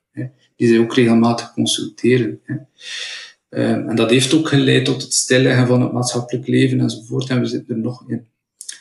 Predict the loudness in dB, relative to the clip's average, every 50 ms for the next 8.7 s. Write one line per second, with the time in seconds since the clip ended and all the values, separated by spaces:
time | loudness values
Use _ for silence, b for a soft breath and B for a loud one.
0 | B B B B B _ _ -10 -6 0 2 4 4 4 2 2 0 2 2 2
1 | 4 4 4 2 2 2 0 0 0 0 0 0 0 0 0 0 0 0 0 0
2 | 0 2 2 4 2 2 2 2 0 0 0 0 0 0 0 0 -2 -2 0 0
3 | 0 0 0 -2 -2 -4 -4 -4 -4 -4 -6 -4 -2 -2 -2 -2 0 -2 -2 -4
4 | -6 -6 -6 -4 -2 -2 -2 -4 -6 -12 _ -6 -4 -2 -2 -2 -2 -4 -4 -6
5 | -8 -12 -18 _ _ -4 -2 -2 0 0 0 0 2 2 2 4 2 0 -2 -4
6 | -6 -2 0 2 4 4 4 4 4 4 2 0 -2 -2 -4 -6 -6 -6 -6 -6
7 | -6 -8 -8 -12 -20 _ _ -14 -12 -12 -12 -14 _ B B B B B B B
8 | B B B B B -6 -4 -2 0 0 0 -2 -4 -6